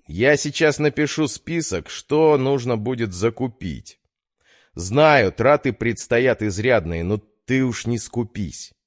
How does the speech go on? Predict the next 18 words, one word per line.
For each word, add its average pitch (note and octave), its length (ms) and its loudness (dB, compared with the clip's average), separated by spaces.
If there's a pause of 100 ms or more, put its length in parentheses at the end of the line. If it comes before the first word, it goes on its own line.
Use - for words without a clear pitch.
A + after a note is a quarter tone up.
(540)
Тем G2+ 140 -2
более, C3+ 180 4
что - 160 -2
половину C3 560 4
затрат C3 480 2
я A#2+ 160 2
тебе A#2 240 -4
компенсирую. G2+ 880 -6 (560)
Вот G2 200 -2
как B2 180 2
только D3+ 300 2
доберусь B2 440 2
до A#2+ 160 4
места A#2+ 320 0
ссылки, C#3+ 420 -2
так G#2 260 0
и G2+ 40 -2
расплачусь. F#2 640 -4